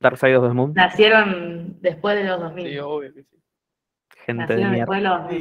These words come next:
Speaker 2: mil.
Speaker 4: el de la, el del prim-, el de, sí,
Speaker 1: El
Speaker 4: el
Speaker 1: de
Speaker 4: prisma con el arco iris.
Speaker 1: Ah, básicamente.
Speaker 2: Eso,
Speaker 1: Es-, es-,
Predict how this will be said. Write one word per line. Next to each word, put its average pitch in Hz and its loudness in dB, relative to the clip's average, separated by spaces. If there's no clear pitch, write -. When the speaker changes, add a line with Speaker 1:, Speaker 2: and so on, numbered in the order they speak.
Speaker 2:
mil. - -8
Speaker 4:
el 113 -10
de 113 -6
la, 110 -8
el 107 -12
del 110 -10
prim-, 156 -10
el 98 -12
de, 101 -10
sí, - -4
Speaker 1:
El 120 4
Speaker 4:
el 120 4
Speaker 1:
de 123 6
Speaker 4:
prisma 190 -4
con 113 -6
el 104 -8
arco 107 -4
iris. 127 -6
Speaker 1:
Ah, 117 0
básicamente. 123 4
Speaker 2:
Eso, - -6
Speaker 1:
Es-, 151 4
es-, 156 4